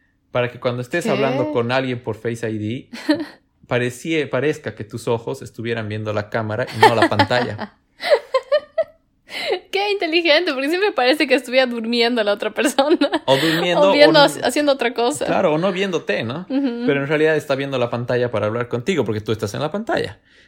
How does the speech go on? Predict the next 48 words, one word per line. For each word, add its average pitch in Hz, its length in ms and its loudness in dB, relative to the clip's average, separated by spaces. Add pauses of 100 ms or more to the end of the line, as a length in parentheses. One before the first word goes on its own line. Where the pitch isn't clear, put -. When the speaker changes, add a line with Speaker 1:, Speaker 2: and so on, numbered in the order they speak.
Speaker 1:
Entonces, 143 260 -2
lo 143 80 2
que 160 100 0
va 156 120 4
a - 20 6
hacer 156 220 2
es 135 100 -2
va 139 60 4
a 131 40 4
detectar 131 400 0
el 123 120 -2
nivel 120 240 2
de 120 80 -2
tus - 200 -8
ojos 127 360 0
y 117 80 -6
un 117 80 -4
poco 113 260 -4
los 110 180 -4
va 120 60 0
a 117 40 0
levantar 113 580 0
como 104 180 -8
si 110 160 -8
realmente 107 320 -6
estuvieras 104 380 -4
viendo 104 200 -4
la 101 140 -4
cámara. 131 300 -2
Speaker 2:
Sí, 330 220 0
porque 285 180 0
lo 285 120 6
que 302 80 0
pasa, 302 420 2
no 208 140 -2
sé 226 120 -4
si 226 120 -2
te 214 120 -8
pasa 202 240 -2
a 202 40 -4
ti, 269 120 -2
pero 196 200 -4
cuando 208 220 0
yo 233 180 0
hablo 226 260 0
con 214 140 -6
alguien 202 300 -4
así, 226 380 -6